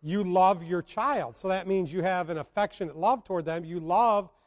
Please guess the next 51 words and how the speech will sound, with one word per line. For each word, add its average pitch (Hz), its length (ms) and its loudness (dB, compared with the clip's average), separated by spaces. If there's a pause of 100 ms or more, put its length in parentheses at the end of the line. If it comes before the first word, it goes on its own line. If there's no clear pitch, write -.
(140)
your 160 120 -4
child, 208 380 2
that 165 120 -4
they're 175 160 -2
your 147 140 -4
child, 226 460 0
but 240 340 6 (300)
you 208 260 2
also 196 960 6 (340)
have 175 580 2 (320)
a 170 140 0
corrective 196 680 0
love 151 340 -2
for 165 180 0
them. 143 140 -6
If 139 100 -8
they're 165 120 -2
about 160 260 0
to 165 100 -12
walk 165 240 0
out 165 180 0
into 147 240 -8
the 131 80 -18
street 240 460 -10
as 160 160 -4
a 160 40 -10
young 160 260 -6
child, 233 440 -2 (300)
you 160 180 -6
teach - 360 -8
them, 175 360 -4 (260)
"You 160 160 -2
don't 156 200 0
walk 165 260 6
out 170 340 2
and 151 140 -4
cross 175 340 2
the 156 80 -8
road 247 280 2
till 180 100 -12
you 170 80 -4
look 156 200 -6
both 156 200 -6
ways 160 240 -6
and 165 60 -6
make 175 180 -6
sure 196 120 -6
no 202 180 0
cars 269 280 -2
are 214 60 -12
coming." 180 260 -6